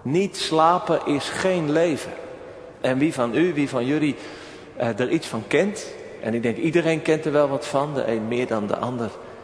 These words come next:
die weet dat. Niet slapen, dat trekt het leven uit je.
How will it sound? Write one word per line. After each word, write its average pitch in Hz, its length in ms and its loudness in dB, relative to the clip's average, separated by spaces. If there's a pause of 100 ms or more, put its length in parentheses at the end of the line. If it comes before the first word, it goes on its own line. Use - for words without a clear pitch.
(140)
die 120 160 0
weet 156 260 4
dat. 92 200 -4
Niet 147 260 -2
slapen, 175 720 2 (1500)
dat 127 200 -4
trekt 156 280 -2
het - 140 -2
leven 165 400 2
uit 90 280 -4
je. - 60 -12